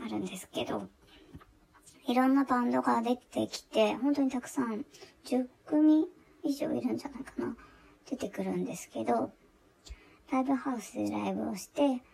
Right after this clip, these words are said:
で、私も一度、あの、行かせてもらって楽しかったですね。それが、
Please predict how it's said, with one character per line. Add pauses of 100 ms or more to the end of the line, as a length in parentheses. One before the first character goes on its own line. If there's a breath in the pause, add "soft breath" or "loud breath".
(360 soft breath)
で、
私
も
一
度、 (280)
あ
の、
行
か
せ
て
も
ら
っ (200)
て
楽
し
か
っ
た
で
す
ね。 (800 soft breath)
そ
れ
が、